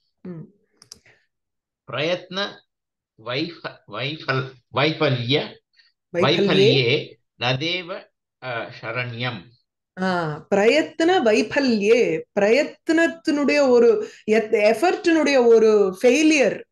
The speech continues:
Speaker 1: இருக்கும் பொழுது, when there is a failure for the effort, பிரயத்ன வைஃபல்யே, விபலதா சொல்றோமோ இல்லையோ, விபலம், அ, அ, அது வந்து பலனை கொடுக்கலன்னா விபலம், which is a failure. So வைபல்யே சதி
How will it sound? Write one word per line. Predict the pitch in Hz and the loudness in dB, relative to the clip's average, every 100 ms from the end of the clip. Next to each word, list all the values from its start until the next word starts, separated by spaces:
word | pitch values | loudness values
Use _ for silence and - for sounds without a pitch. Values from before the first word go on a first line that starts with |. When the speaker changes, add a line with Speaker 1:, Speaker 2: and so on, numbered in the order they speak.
| _ | _
Speaker 1:
இருக்கும் | _ 233 262 269 247 | _ -2 -2 -2 -4
பொழுது, | 190 175 160 226 233 156 - _ - _ | -2 -4 -2 -2 -2 -4 -12 _ -20 _
when | 220 | -2
there | 277 330 | 0 0
is | 311 | 0
a | 277 | -2
failure | 262 294 330 311 | -2 0 -2 0
for | 294 262 | -2 -2
the | 254 208 | -2 -2
effort, | 226 196 - _ 190 | -2 -4 -6 _ -4
பிரயத்ன | 208 247 262 311 | -2 -2 -4 -4
வைஃபல்யே, | 262 208 214 220 185 170 202 - - _ - - - | -2 -2 -2 -4 -4 0 -2 -2 -8 _ -20 -20 -6
விபலதா | 233 233 233 220 247 262 - - - | -2 0 0 0 -2 -4 -6 -14 -4
சொல்றோமோ | 226 220 226 | -2 0 -2
இல்லையோ, | 277 214 | 0 0
விபலம், | 190 226 226 262 311 370 _ _ _ | -2 -4 -2 -2 -2 -4 _ _ _
அ, | 254 247 233 214 | -4 0 0 -2
அ, | 214 233 - | -2 -2 0
அது | 220 240 | 0 2
வந்து | 233 311 | 0 0
பலனை | 233 247 294 | 0 0 -2
கொடுக்கலன்னா | - 233 240 254 247 220 214 330 - | 2 2 2 -2 -2 0 -2 -4 -4
விபலம், | 226 220 196 240 - _ | -6 -2 -2 -4 -10 _
which | 214 247 | -10 -6
is | 311 | -6
a | 285 | 0
failure. | 240 226 208 190 - | 0 2 -2 -4 -12
So | _ - 196 | _ -4 -2
வைபல்யே | 202 254 254 214 185 | -2 -2 -2 -2 -4
சதி | 160 160 - 226 294 349 | -4 -6 -6 -4 -2 -4